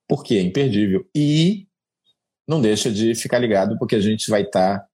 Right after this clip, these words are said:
trazendo isso tudo que o Fábio falou e muito mais no Imuno Expert, que começa agora em meados de julho. Você não pode perder, vai ser bem legal.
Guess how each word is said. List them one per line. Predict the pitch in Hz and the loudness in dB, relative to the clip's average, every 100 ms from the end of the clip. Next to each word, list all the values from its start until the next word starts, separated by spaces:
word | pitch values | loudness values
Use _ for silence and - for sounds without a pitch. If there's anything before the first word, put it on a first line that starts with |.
| _ | _
trazendo | - 139 95 92 120 104 87 - - | 0 0 2 0 0 0 -2 -6 0
isso | 180 185 127 | 0 0 -2
tudo | 156 151 | -2 0
que | 120 | 0
o | |
Fábio | 110 107 107 | 0 0 0
falou | - 95 98 | 0 2 2
e | 92 | 2
muito | 98 135 110 | 0 0 0
mais | 101 131 110 - - _ _ | 2 2 2 -2 -6 _ _
no | 131 | -2
Imuno | 151 120 147 127 | 0 2 2 2
Expert, | - - 95 90 | 0 -2 0 0
que | - | -2
começa | - 90 98 92 | 0 0 0 0
agora | 90 95 98 | 2 2 2
em | |
meados | 95 95 104 104 | 0 0 2 2
de | 113 | 2
julho. | 113 104 104 87 - _ - | 2 2 0 -2 -10 _ -4
Você | 120 | -2
não | 120 | 0
pode | 107 90 | 0 0
perder, | 147 156 104 78 - _ _ | 0 0 0 -2 -10 _ _
vai | - | -4
ser | - | 0
bem | 90 92 | 2 2
legal. | 101 76 - | 2 0 0